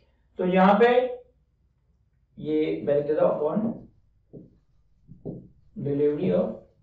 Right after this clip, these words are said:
sixty प्रोडक्ट। यहाँ पे जब sixty product deliver हो गए थे तो हमने ये entry बनाई थी, जब मजीद सिक्सटी होंगे तो मजीद revenue record होगा, इसमें से जब तीस डिलीवर होंगे तो मजीद इसके against revenue रिकॉग्नाइज हो रहा होगा।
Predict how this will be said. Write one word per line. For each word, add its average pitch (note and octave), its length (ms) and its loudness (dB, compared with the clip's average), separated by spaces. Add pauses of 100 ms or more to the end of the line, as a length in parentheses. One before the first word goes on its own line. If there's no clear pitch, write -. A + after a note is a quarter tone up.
(1160)
sixty - 380 -12
प्रोडक्ट। - 400 -8 (480)
यहाँ D#3 200 2
पे G#3+ 120 4
जब A#3 160 6
sixty A3 300 0
product A#3+ 240 6
deliver A3+ 280 8
हो B3 140 8
गए B3 160 6
थे G#3 200 4
तो G#3 80 4
हमने G#3+ 160 8
ये A3 120 4
entry G#3+ 220 4
बनाई F#3+ 260 2
थी, F#3 160 -6
जब F#3+ 160 4
मजीद F#3+ 280 4
सिक्सटी A#3 240 -2
होंगे A3+ 240 8
तो A3 100 6
मजीद G3 260 4
revenue G3+ 260 4
record F#3+ 240 6
होगा, E3 220 -2 (560)
इसमें A#3 280 0
से A3+ 100 2
जब C4+ 160 2
तीस C4 140 -2
डिलीवर B3 360 4
होंगे A#3 220 6
तो G#3+ 80 6
मजीद G3+ 280 4
इसके G3+ 160 0
against G3+ 240 2
revenue E3 300 2
रिकॉग्नाइज D3 560 -4
हो B2+ 160 -2
रहा A#2+ 220 -4
होगा। A2 360 -4